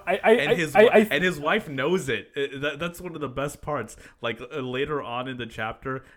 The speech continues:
Speaker 2: i-, is Shallan's, like, noticing that his wife is, like, giving him a look like, "Oh, you fucking idiot. You are getting owned right now."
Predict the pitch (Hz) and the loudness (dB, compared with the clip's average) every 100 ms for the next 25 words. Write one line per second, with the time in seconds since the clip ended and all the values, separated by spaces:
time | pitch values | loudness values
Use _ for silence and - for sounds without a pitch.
0 | - 131 117 120 120 - 113 113 120 113 | -10 -6 -6 -6 -8 -8 -8 -6 -6 -8
1 | 95 95 101 110 117 107 98 104 98 - | -8 -8 -8 -6 -6 -8 -8 -8 -10 -10
2 | 90 95 98 98 92 87 101 98 95 101 | -10 -10 -10 -12 -14 -14 -10 -10 -10 -12
3 | 95 87 95 - 104 101 - 120 117 117 | -12 -12 -14 -12 -14 -14 -18 -18 -18 -16
4 | 127 139 - - - - - - 120 120 | -16 -16 -20 -20 -20 -20 -20 -16 -12 -10
5 | 101 104 139 120 107 113 110 _ - 151 | -12 -14 -14 -14 -12 -12 -14 _ -12 -10
6 | 156 113 104 95 90 90 | -8 -8 -8 -10 -12 -16